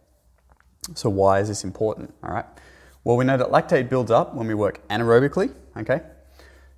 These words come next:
So knowing how hard and how fast an athlete can continually perform in their aerobic zone is highly valuable, all right? So if you remember, um,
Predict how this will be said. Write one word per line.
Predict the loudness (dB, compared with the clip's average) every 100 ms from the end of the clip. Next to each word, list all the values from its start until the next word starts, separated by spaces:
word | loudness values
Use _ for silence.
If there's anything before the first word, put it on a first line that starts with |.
| -12
So | 0 2
knowing | 4 4 4 2
how | 0 -2 -2
hard | -2 2 2 2
and | 0
how | -4 -6
fast | -2 -2 -2 -4
an |
athlete | -6 -4 -4 -4
can | -4 -6
continually | -6 -8 -2 0 2 2
perform | 0 -4 -2 -2
in | -2 0
their | 0 0
aerobic | -2 -2 -4 -2 -2 -2 -2
zone | -4 -2 -2 -2 -6
is | -8 -6
highly | -2 0 0
valuable, | 0 0 -2 -2
all | 0
right? | 0 -4 -18 -4
So | 0
if | 2
you | 4
remember, | 2 4 4 4 2
um, | -2 -2 -4